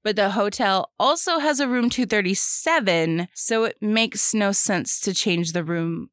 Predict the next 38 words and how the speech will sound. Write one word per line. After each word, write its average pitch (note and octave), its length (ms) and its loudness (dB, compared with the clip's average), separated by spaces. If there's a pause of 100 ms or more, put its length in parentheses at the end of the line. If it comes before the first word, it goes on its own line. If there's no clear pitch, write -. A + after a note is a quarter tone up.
(160)
to D#3+ 220 -4 (120)
that G#3+ 340 0
then. D3+ 500 -4 (280)
Stepping A3+ 380 0
out G#3 100 2
of G3+ 60 0
conspiracy G3 400 0
land F#3 160 2
for F#3 60 0
a F#3+ 80 2
second, F#3 340 2
I'm C#4+ 160 2
guessing A#3+ 320 0
it G#3 80 0
had G3+ 180 2
more F3+ 180 2
to F#3 120 0
do F#3 240 2
with, F3 140 -2
like, E3+ 180 0
where F3+ 140 2
the F3+ 120 0
room F#3 280 -2
was E3 120 -2
situated G3 720 0
within F3 240 0
a D#3+ 60 2
hallway G3 420 2
of F#3 140 -2
the F#3+ 80 0
hotel F3+ 680 0
and G#3 160 2
the G3 60 2
look F3+ 240 0
Kubrick F#3 460 -2
wanted E3+ 340 0
for D3+ 160 -2
shooting. G#3 720 0